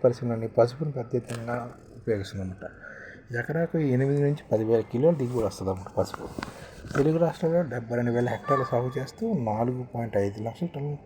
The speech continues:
పసుపును ఉత్పత్తి చేస్తామన్నమాట. పసుపు ఉత్పత్తిలో ఫార్టీ పర్సెంట్ తెలుగు రాష్ట్రాల్లో సాగు అవుతుంది. అలాగే మనం మధ్యకాలిక, దీర్ఘకాలిక రకాలు సాగు చేసుకోవాలి. మధ్యకాలిక రకాలు ఏంటంటే రాజేంద్ర సోనాలి, రాజేంద్ర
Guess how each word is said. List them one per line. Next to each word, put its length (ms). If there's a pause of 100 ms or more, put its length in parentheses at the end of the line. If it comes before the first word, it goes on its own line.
(200)
పసుపును 240
ఉత్పత్తి 300
చేస్తామన్నమాట. 400 (800)
పసుపు 280
ఉత్పత్తిలో 400 (220)
ఫార్టీ 280
పర్సెంట్ 420
తెలుగు 280
రాష్ట్రాల్లో 360
సాగు 220
అవుతుంది. 360 (960)
అలాగే 300
మనం 380 (560)
మధ్యకాలిక, 600
దీర్ఘకాలిక 560
రకాలు 320
సాగు 360 (100)
చేసుకోవాలి. 500 (540)
మధ్యకాలిక 440
రకాలు 680
ఏంటంటే 460 (920)
రాజేంద్ర 400
సోనాలి, 640 (440)
రాజేంద్ర 500